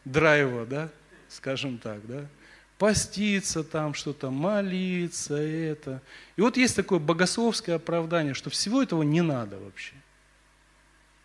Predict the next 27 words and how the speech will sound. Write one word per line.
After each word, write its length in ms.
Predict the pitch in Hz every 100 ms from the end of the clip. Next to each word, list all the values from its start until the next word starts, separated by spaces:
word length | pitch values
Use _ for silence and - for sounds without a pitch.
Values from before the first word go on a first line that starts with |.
| _ _ _ -
Главное, 460 | 139 277 262 220
ты 160 | 202 208
в 120 | 151
духе 340 | 139 202 -
твоем 320 | 151 139 139 127
спасен. 680 | - - 180 - 262 226 202 - _ _ _ _ _ _ _ _ _ -
Главное, 420 | 185 240 202 180
Иисус 340 | - 196 -
уже 180 | 147 139
все 300 | - - 156
основ-, 400 | 139 - 139 139
все 240 | - 160
сделал. 640 | 143 139 208 240 208 160 160 - _ _ _ _ _ _
Теперь, 480 | - 170 104 90 - - - _ _ -
если 280 | 190 220 196
что-то 340 | - 214 196
и 60 | 190
происходит, 920 | 190 185 185 - 220 220 160 127 -
вот 100 | 127 -
как 260 | 151 147
брат 300 | 139 151 147
один 220 | 120 113 113
шутил, 360 | - 110 110
я, 180 | 113 226
говорит, 300 | 208 202 165
со 140 | -
своей 400 | 160 165 175 165